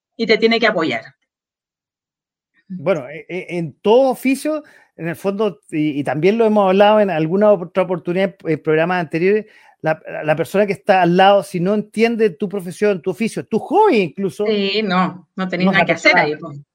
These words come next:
Speaker 2: Claro, absolutamente. No, no es la persona adecuada. Bueno, y
Speaker 1: Así
Speaker 2: ahora,
Speaker 1: tal cual.
Speaker 2: a todos los rompecorazones que nos están viendo y nos están escuchando y sa-, y, y saber el misterio,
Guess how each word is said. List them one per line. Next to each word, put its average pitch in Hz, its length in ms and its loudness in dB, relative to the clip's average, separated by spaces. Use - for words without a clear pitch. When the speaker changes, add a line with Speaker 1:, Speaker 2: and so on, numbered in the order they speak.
Speaker 2:
Claro, 160 360 -2
absolutamente. 135 880 -4
No, 147 260 -2
no 156 120 0
es 175 60 0
la 190 120 2
persona 165 680 0
adecuada. 156 720 4
Bueno, 233 240 2
y 185 60 -2
Speaker 1:
Así 190 100 4
Speaker 2:
ahora, 202 400 6
Speaker 1:
tal 220 220 -6
cual. 151 260 -16
Speaker 2:
a 185 160 -4
todos 277 160 2
los 277 120 -2
rompecorazones 269 720 -4
que 247 100 -10
nos 196 120 -8
están 233 280 -4
viendo 240 300 -4
y - 20 -6
nos 202 100 -6
están 208 160 -2
escuchando 180 760 -6
y 143 120 -14
sa-, 170 360 -4
y, 151 320 -4
y 156 60 -12
saber 165 280 -4
el 180 120 -4
misterio, 147 760 -2